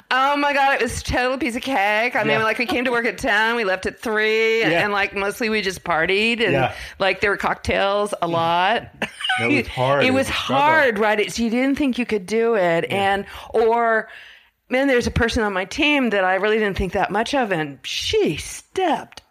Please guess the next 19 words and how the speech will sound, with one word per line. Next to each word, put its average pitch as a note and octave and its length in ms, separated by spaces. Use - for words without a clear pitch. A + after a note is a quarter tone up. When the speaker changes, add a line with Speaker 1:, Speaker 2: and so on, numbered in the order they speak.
Speaker 1:
up. G4 500
I G3 40
mean, C3 120
Speaker 2:
Yeah. - 40
Speaker 1:
it G#3 40
was, G3+ 120
like, A3 240
awesome. G4+ 760
We C#3+ 80
Speaker 2:
Mm-hmm. D#3+ 60
Speaker 1:
couldn't A3+ 100
have A#3 140
done D4 180
it. B3+ 100
It's - 180
always D4+ 600
those F3 280
stories. D#3 680
Speaker 2:
Yeah. G#2 80